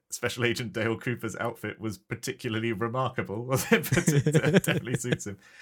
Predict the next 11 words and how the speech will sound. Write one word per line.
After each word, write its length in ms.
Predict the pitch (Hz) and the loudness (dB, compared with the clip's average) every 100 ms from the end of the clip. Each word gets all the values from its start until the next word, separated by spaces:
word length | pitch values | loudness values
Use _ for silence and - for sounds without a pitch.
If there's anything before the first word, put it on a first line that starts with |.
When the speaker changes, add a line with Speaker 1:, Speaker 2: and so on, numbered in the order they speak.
| - - | -12 -4
Speaker 1:
I 120 | 120 | -2
think 280 | 156 92 - | -2 -4 -4
the, 240 | 123 117 | -2 0
uh, 140 | 117 | 0
the 120 | 107 113 | -2 -2
best 280 | 117 - | -4 -4
thing 160 | 107 98 | -6 -4
about 440 | 92 98 98 - | -2 0 0 -4
the, 300 | 104 101 95 - | -4 -4 -4 -6
the, 160 | 104 - | -8 -6
the, 260 | 98 95 | -8 -8